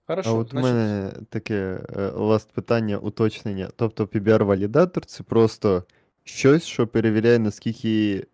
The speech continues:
Speaker 2: окремі частини моделі, текстури навантажують відеокарту?
Speaker 1: А,
Speaker 2: Чи як?
Speaker 1: P B R-валідатор,
Speaker 2: Чи
Speaker 1: он определяет, э, корректность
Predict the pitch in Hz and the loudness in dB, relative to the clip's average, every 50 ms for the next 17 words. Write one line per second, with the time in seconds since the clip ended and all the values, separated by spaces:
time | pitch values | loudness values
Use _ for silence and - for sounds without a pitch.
0 | _ _ - 110 - - 107 110 107 104 98 - - 98 - - 107 98 95 92 | _ _ -6 -4 -2 0 2 2 2 0 -2 -4 -6 -10 -6 -4 -4 -4 -2 -2
1 | 92 95 98 104 147 170 180 147 123 - 123 - - - - 131 123 120 110 113 | -2 -4 0 2 2 2 2 0 -2 -2 -6 -6 -6 -4 -2 0 0 0 -2 -2
2 | - _ _ _ _ _ _ _ - 110 101 95 101 98 - 107 110 104 113 113 | -8 _ _ _ _ _ _ _ -2 0 0 0 0 0 0 0 0 0 -2 -2
3 | 110 - - 110 113 120 120 - 170 202 - - 247 240 _ _ _ _ _ _ | -2 -4 -6 -4 -4 -4 -4 -4 -6 -6 -6 -10 -14 -14 _ _ _ _ _ _
4 | _ _ _ _ _ _ _ _ _ _ _ _ _ _ _ _ _ 131 127 120 | _ _ _ _ _ _ _ _ _ _ _ _ _ _ _ _ _ -10 -10 -10
5 | 117 - 139 131 151 160 160 143 139 98 139 135 135 175 208 202 208 175 160 139 | -8 -8 -4 -2 0 0 0 -2 -2 -4 -4 -2 -2 -4 -4 -2 -4 -4 -4 -4
6 | 147 165 156 - 147 135 127 127 123 120 139 151 156 151 143 131 131 _ 127 120 | -6 -8 -10 -10 -10 -8 -8 -8 -8 -6 -8 -6 -6 -8 -10 -12 -12 _ -10 -8
7 | 117 113 110 - - - _ _ _ _ _ _ _ _ _ _ _ _ - 139 | -8 -8 -10 -12 -16 -18 _ _ _ _ _ _ _ _ _ _ _ _ -8 -6
8 | 135 143 156 156 156 147 131 117 - - - - | -4 -4 -4 -4 -6 -10 -12 -12 -12 -16 -20 -20